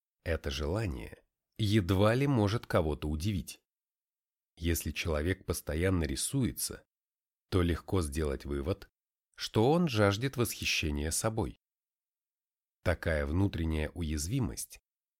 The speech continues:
редко встречается в людях, скромных от природы.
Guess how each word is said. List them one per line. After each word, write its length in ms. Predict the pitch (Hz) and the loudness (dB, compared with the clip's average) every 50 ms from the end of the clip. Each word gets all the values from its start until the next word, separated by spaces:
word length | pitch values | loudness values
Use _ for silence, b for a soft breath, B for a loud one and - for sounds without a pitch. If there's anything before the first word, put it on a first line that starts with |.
| _ _ - | _ _ 0
редко 420 | 98 101 117 151 156 - - 190 | 2 4 4 4 4 2 -2 -2
встречается 720 | 180 - - 151 139 - - 135 127 120 - - - 104 | -2 0 0 -2 -2 0 0 2 2 2 0 0 0 0
в 60 | 92 | 0
людях, 500 | 90 82 80 78 82 107 107 - - - _ _ _ _ _ | 2 0 0 0 0 0 -2 -4 -8 -18 _ _ _ _ _
скромных 600 | - - - - 98 87 80 78 80 80 - - | -10 -4 0 2 4 4 4 2 0 -2 -4 -4
от 200 | - 120 - - | -4 -4 -4 -4
природы. 480 | - 120 127 135 139 127 - 131 123 | -4 -4 -2 -2 -2 -2 -4 -6 -8